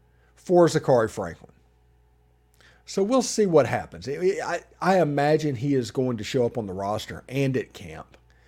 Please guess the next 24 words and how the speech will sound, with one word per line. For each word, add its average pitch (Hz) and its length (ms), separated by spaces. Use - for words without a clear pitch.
um, 107 320
by 113 240
this 110 240
time 104 260
next 98 240
week, 92 200
because 131 260
camp 165 320
opens, 135 540
I - 60
think, - 320
today, 110 640
um, 113 220
in 123 140
seven 120 400
days. 101 400
Today 147 280
is, 131 160
like, 135 180
the 127 140
last 135 540
day 110 420
without 127 340
football, 98 680